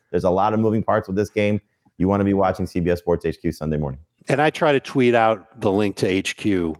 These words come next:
Speaker 2: when Tom's about to come on. And whenever Tom says anything really interesting, I'll tweet that out as well.
Speaker 1: So it, it,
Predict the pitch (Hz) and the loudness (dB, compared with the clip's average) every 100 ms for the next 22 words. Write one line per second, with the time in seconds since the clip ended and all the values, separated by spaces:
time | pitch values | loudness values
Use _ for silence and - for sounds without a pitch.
0 | - 104 98 95 92 85 - 101 87 87 | -8 -2 0 2 -2 -4 -2 -2 -2 -2
1 | 90 - 95 98 90 98 117 131 - 104 | -2 -2 -4 -2 0 0 -2 -4 -6 -2
2 | 98 98 104 101 - 104 104 98 101 98 | 0 0 0 0 0 0 0 -2 -2 0
3 | 98 95 - 95 90 98 98 101 101 - | 0 -2 -2 -2 0 0 2 0 -4 -4
4 | 117 104 90 - 90 - 80 78 76 80 | -2 0 -2 -4 -6 -6 -8 -8 -8 -10
5 | - 78 - - 107 110 110 - 107 | -10 -10 -10 -6 -2 0 0 0 -2